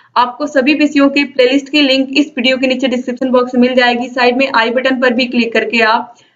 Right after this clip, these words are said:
सभी videos को देख सकते हैं। उम्मीद करती हूँ कि आज का वीडियो आपके काम का होगा और बहुत सारी चीजें आपको clear हुई होंगी। दोस्तों,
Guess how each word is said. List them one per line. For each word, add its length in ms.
सभी 200
videos 340
को 140
देख 200
सकते 260
हैं। 80
उम्मीद 340
करती 220
हूँ 160
कि 220
आज 220
का 80
वीडियो 540
आपके 300
काम 280
का 120
होगा 280
और 280
बहुत 260
सारी 140
चीजें 200
आपको 240
clear 260
हुई 100
होंगी। 280
दोस्तों, 400